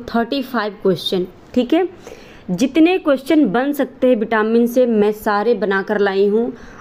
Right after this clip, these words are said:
और मैं यही कोशिश करूँगी कि vitamins आपको यहीं पर याद हो जाएं और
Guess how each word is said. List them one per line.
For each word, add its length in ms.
और 260
मैं 540
यही 260
कोशिश 380
करूँगी 440
कि 160
vitamins 640
आपको 260
यहीं 380
पर 180
याद 300
हो 80
जाएं 260
और 100